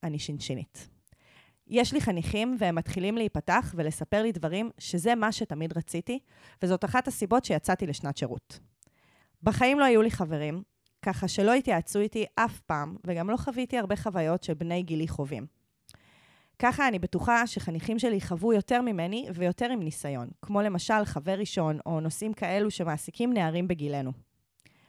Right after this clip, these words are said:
לאחרונה אני בחרדה אמיתית, שבגלל שאין לי באמת ניסיון, לא יהיה לי מה לומר להם, ואיך לייעץ, ואאכזב אותם, ובעיקר את עצמי. זה גורם לי להרגיש מיותרת, חסרת יכולות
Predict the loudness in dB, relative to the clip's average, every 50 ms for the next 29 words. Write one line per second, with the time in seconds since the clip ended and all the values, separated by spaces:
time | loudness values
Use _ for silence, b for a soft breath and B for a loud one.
0 | b b b b 0 0 0 2 2 2 2 4 4 2 2 0 0 -2 -2 -2
1 | -2 -2 -2 -2 -2 0 2 2 2 2 2 0 -4 -6 -8 -10 -10 -10 -16 -20
2 | -20 _ -14 -8 -6 -4 -4 -2 0 2 0 2 0 -2 -2 -2 -2 -2 -2 -2
3 | -2 -2 -2 -4 -4 -6 -8 -8 -6 -4 -2 0 0 -2 -2 -4 -4 -2 0 0
4 | 2 2 0 0 0 -2 -2 0 0 0 0 0 -2 -2 -2 -2 0 0 0 -2
5 | -2 -4 -6 -6 -4 -2 -2 -2 -2 -2 -2 -2 -2 -2 -2 -4 -4 -4 -6 -10
6 | -10 -6 -4 -2 -2 -2 -4 -6 -6 -4 -2 -2 -2 -2 -2 -2 0 0 0 0
7 | -2 -2 -2 -2 -2 -2 -2 -2 -6 -8 -8 -10 -12 -12 -12 -14 _ _ _ _
8 | _ _ b b b b b b b b b b b b b b -2 2 4 6
9 | 6 6 4 4 4 2 2 0 -2 -2 0 0 2 2 0 0 0 -2 -2 -2
10 | -2 -4 -6 -10 -14 -10 -8 -8 -6 -2 -2 -2 -2 -2 -2 -2 0 2 2 2
11 | 2 0 -2 -6 _ -20